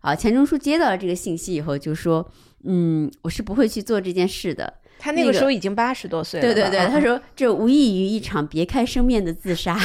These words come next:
Speaker 1: <laughs> 所以，<laughs> 所以钱老还是很有自知之明，知道 <laughs> 不用，
Speaker 2: 我不能叫自知之明，
Speaker 1: 对，对。
Speaker 2: 就是我觉得钱钟书是一个，就是其实蛮狡猾的，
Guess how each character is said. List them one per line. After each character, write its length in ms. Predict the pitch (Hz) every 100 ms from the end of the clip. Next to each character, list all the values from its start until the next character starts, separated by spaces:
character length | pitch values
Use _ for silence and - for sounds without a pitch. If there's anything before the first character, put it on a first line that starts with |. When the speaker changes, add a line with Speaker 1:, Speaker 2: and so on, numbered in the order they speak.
| - 190 - 240 294 302 285 349 359
Speaker 1:
<laughs> 560 | - - - - - -
所 240 | - 240
以， 120 | - 285 226 - - - - -
<laughs> 640 | - - - - - - 285
所 180 | - 240
以 100 | 269
钱 260 | 262 220 233
老 140 | 269
还 240 | - 202 240
是 240 | - 233 - - - - -
很 240 | 233 233
有 220 | 339 269
自 180 | 233 277
知 140 | 247 226
之 120 | 262
明， 220 | 233 233
知 160 | - 269
道 80 | 285
<laughs> 1700 | 302 - - - - - - - - 254 247 254 277 320 453 - -
不 80 | 294
用， 220 | 269 277 - - 320 277 - 226 220
Speaker 2:
我 100 | 403
不 120 | 381
能 160 | 359 349
叫 160 | 349
自 180 | 277 262
知 240 | 302 320 240
之 80 |
明， 120 | 330 240
Speaker 1:
对， 40 |
对。 20 |
Speaker 2:
就 120 | 240
是 40 | 294
我 80 | 202
觉 120 | 208
得 40 |
钱 240 | 240 226 220
钟 160 | 262
书 220 | 277 294
是 140 | 294 294
一 80 | 220
个， 180 | 226
就 160 | 208 262
是 80 | 240
其 160 | -
实 0 |
蛮 260 | 269 180 190
狡 240 | 220 170
猾 280 | - - -
的， 180 | - 78